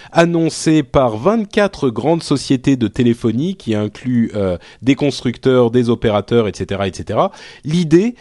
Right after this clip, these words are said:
ça serait d'avoir une sorte de concurrent aux différents App Store, et évidemment, en premier d'entre eux, l'App Store d'Apple, euh, euh, donc un concurrent à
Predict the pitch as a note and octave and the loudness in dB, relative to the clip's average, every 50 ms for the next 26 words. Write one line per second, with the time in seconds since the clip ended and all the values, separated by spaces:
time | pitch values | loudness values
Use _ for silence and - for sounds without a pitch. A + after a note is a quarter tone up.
0 | - - - - - D3+ C#3 - - E3 D#3 C#3+ C#3+ D3+ D3+ D3 C3+ A#2+ - E3 | -16 -20 -10 -4 -2 -2 -2 -2 -2 -2 0 0 0 0 0 0 0 -2 -2 -4
1 | D#3 - - B2 A2+ A2+ A#2 - G#3 G#3+ G3+ - - - F3 D#3+ C#3+ D#3+ D#3 D#3 | -4 -2 -2 -2 -2 -2 -2 -2 -4 -4 -4 -6 -2 0 0 2 2 2 0 0
2 | D3 C3 - - C3 B2+ A#2 A2+ B2+ C#3+ - - C#3+ B2+ C#3 C3+ A#2 B2+ C3 B2+ | -2 -2 -4 -2 0 0 0 0 -4 -4 0 0 2 2 2 2 2 0 0 -2
3 | - - - D3 C#3 C3 C3 B2 G#2 F#2 - G#2+ G#2+ G2+ F#2 E2+ C#2+ E2+ F#2 F2+ | -4 -4 0 2 2 4 4 2 0 0 -2 -2 -2 -2 -2 -4 -6 -8 -8 -8
4 | F#2+ G2 G#2+ G#2+ A2 A2+ A2+ G#2+ F#2+ F2+ F2 - - A#2+ A2+ A#2 A#2 A2 A2 G#2+ | -4 -2 -2 0 0 0 0 0 -2 -4 -6 -4 -2 0 2 2 2 2 0 -2
5 | G#2 - - C3+ A#2+ A2 G#2 G2+ - - - - B2 A2+ G#2+ A2 A2 - - - | -4 -4 -2 -2 0 0 0 0 -2 -2 0 2 2 2 2 2 0 0 0 0
6 | B2 B2 A#2 G#2 F2+ - - - - - - - - - G2 F#2+ F#2 F2+ F2 F2 | 2 2 2 0 -2 -8 -12 -20 -20 -20 -20 -14 -8 -2 0 0 2 2 0 -2
7 | E2 E2 D#2+ E2 E2 E2+ F2+ F2+ - - G#2 A2 G2 F2+ E2+ E2+ E2+ G2+ B2 B2 | -4 -6 -8 -8 -10 -10 -10 -12 -14 -10 -8 -6 -4 -4 -6 -6 -2 0 0 0
8 | A#2+ C3+ B2 A#2 - - F#3+ F3 - - E3+ D3+ C#3+ C3+ A2 - - - - _ | 2 0 -2 -2 0 -2 -2 -2 0 0 0 2 2 0 -2 -4 -8 -16 -20 _
9 | _ - E3 E3 E3 D3+ C3 | _ 0 0 0 0 0 -4